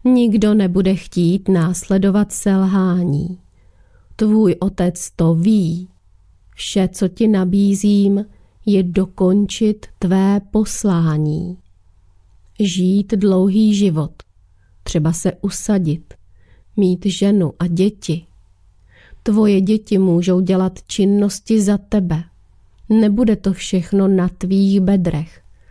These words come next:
Co pak to nedává smysl? Kromě toho, abys opravdu rozuměl svým bližním, musíš být jako oni. Jestliže takový budeš,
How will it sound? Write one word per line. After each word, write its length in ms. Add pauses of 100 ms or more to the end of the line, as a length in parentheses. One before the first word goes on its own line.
(160)
Co 180
pak 260
to 140
nedává 720
smysl? 760 (840)
Kromě 420
toho, 440 (840)
abys 520
opravdu 640
rozuměl 580
svým 440
bližním, 720 (680)
musíš 600
být 440
jako 460
oni. 480 (920)
Jestliže 520
takový 560
budeš, 640